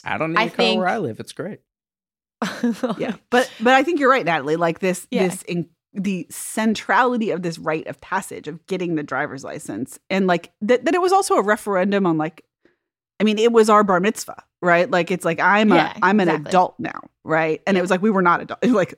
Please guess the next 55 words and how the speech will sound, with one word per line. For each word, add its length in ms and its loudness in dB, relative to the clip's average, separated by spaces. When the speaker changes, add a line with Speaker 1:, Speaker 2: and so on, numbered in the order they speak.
Speaker 3:
narrator, 500 0
they 140 4
were 140 4
not 180 2
adults. 340 -8
Like, 320 4
but, 340 4
Speaker 2:
<laughs> 220 -4
Speaker 3:
but, 640 -2
Speaker 1:
When 160 4
you 80 4
have 160 4
Speaker 3:
um, 80 0
Speaker 1:
that 140 4
Speaker 3:
but 40 4
it 80 6
Speaker 1:
agency 640 4
and 120 0
the 100 2
ability 520 0
to 260 -4
go 320 6
Speaker 3:
Yeah. 240 2
Speaker 1:
outside 480 0
the 80 0
geographic 680 -2
bounds 340 0
that 80 -6
you've 200 -6
never 320 2
had 240 -2
access 460 -4
to 120 -6
before, 280 -4
it's 120 -4
a 40 -2
huge, 640 -4
huge, 480 -4
like, 320 -4
turning 300 0
point 220 -8
in 40 -6
your 120 -6
Speaker 2:
It 40 -6
was 160 0
Speaker 1:
life. 80 -2
Speaker 2:
a 60 -6
freedom. 280 2
Speaker 1:
Absolutely. 260 -2
Speaker 2:
It 40 4
was, 180 -4
like, 200 -2
a 60 0
freedom. 520 -6
Yeah. 340 -6